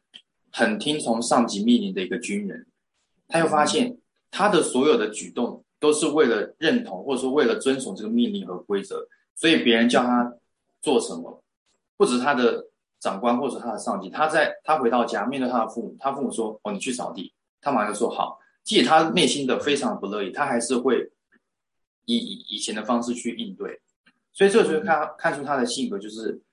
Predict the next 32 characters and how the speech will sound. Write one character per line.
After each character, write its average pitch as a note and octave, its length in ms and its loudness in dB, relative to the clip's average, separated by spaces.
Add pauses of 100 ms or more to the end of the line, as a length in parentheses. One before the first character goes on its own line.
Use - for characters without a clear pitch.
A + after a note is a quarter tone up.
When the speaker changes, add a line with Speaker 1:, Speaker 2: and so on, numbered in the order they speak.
Speaker 1:
哦， A#2+ 180 4
原 C#3+ 140 6
来 D3 80 0
他 D#3 100 4
的 B2 300 4 (240)
性 C#3+ 260 2
格 G#2 140 4
比 - 160 -4
较 A2 220 2
容 F#2+ 200 -4
易 G#2+ 300 -6 (640)
有 A2+ 100 2
点 B2 220 4
英 C3 160 6
雄 G2 220 -2
主 F2+ 180 -6
义， F2+ 80 -6
但 D#3 100 6
是 - 120 -2
太 - 260 2
自 C3 180 -2
私 - 200 2
化 G2+ 240 0
了， - 240 -10
就 D3 100 -6
是 C#3 80 -2
容 A#2 180 4
易 C#3 60 0
一 C#3+ 160 -2
板 G2 260 0
一 G2 180 -4
眼。 - 180 -12